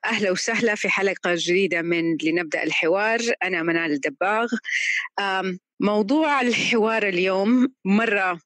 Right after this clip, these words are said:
متحمسة إنه نبدأ نتكلم فيه، آه، وهو الصحة الجنسية عند النساء. ليش لازم نتكلم فيه؟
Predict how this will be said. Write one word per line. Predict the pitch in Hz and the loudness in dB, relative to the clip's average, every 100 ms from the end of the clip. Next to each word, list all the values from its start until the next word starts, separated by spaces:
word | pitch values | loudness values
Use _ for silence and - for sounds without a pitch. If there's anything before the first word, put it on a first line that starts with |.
| _ _ 185 | _ _ -4
متحمسة | - 208 196 - | -2 0 0 -2
إنه | 170 165 | -2 0
نبدأ | 165 165 | 0 0
نتكلم | 156 - 208 170 160 | -2 -2 -2 -2 -2
فيه، | - 202 240 254 - - - - | 0 0 0 0 -2 -2 -4 -6
آه، | 190 190 185 | -4 -2 0
وهو | 214 202 254 240 226 - | 2 4 4 4 2 -2
الصحة | - - - | -4 -2 0
الجنسية | 202 170 175 - 202 170 160 165 - | 0 0 -2 0 0 0 -2 -8 -8
عند | 170 185 | -4 -2
النساء. | 160 156 - 180 196 - 196 | 0 -2 -2 -2 -4 -4 -4
ليش | 196 254 - | -2 0 0
لازم | 247 262 214 190 | 0 0 0 0
نتكلم | 180 - 214 190 | -2 -2 0 0
فيه؟ | 180 - 196 | -2 -2 2